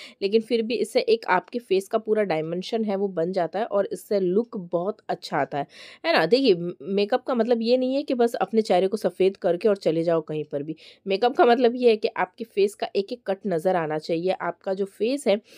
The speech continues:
वो नज़र आना चाहिए कि हाँ, आपका फेस कैसा है, है ना? ये होता है मेकअप। ऐसा नहीं है कि जो बस, अ, सफ़ेद करके और चले जाए। काफ़ी लोग होते हैं जो बस, अ, पूरे फेस पर खूब सारा फाउंडेशन लगा लेते हैं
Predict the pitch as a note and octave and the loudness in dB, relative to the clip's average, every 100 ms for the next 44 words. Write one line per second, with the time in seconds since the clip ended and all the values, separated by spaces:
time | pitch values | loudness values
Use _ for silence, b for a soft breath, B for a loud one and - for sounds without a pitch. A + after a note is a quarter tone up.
0 | B B G3+ G#3+ C#4+ - F#3 F3 E3+ E3+ | B B -6 2 2 2 2 2 4 2
1 | D3+ D#3+ D#3 F3+ F#3+ A#3+ G3 F3+ D#3+ - | 2 -2 -2 0 2 0 -2 -2 -4 -4
2 | F3 - E3+ - C#3 - D3 C#3+ D#3 b | -8 -6 -8 -4 -6 -6 -10 -10 -12 b
3 | b D4 D#4 E3+ F3+ B3 G3+ E3+ E3+ F3 | b -6 0 0 4 6 6 4 0 0
4 | E3+ D3 E3 - F#3+ G3 A#3 A3 A#3+ A#3 | -2 -4 -4 -4 -4 -2 0 2 2 2
5 | A3+ G#3 G#3 G#3 - - F#3 F#3 F3 E3+ | 2 2 2 0 -6 -10 -2 0 2 2
6 | E3+ E3+ F3+ G3+ G3+ - E3+ E3+ F#3 F3 | 2 0 -2 2 2 2 -4 -2 -2 -2
7 | D#3 D3+ D#3 E3 B B B F#3+ G3 A#3 | -2 -4 -4 -8 B B B -2 0 4
8 | A3+ A3 F#3+ G#3 G3+ G3 G3+ - - G3+ | 4 4 2 0 0 2 0 -2 -4 0
9 | G3 F#3+ F#3 G3+ G3+ G3 F3+ F3+ - G3 | 2 2 0 -2 -2 -2 -4 -4 -4 -4
10 | F#3+ - A#3 A3 G#3+ F3+ F3+ E3 D#3 E3 | -6 -6 -6 -4 0 0 0 -2 -4 -4
11 | G3+ G3 F3 D#3+ F3+ G#3+ G#3+ | -4 -2 -2 -2 0 0 -2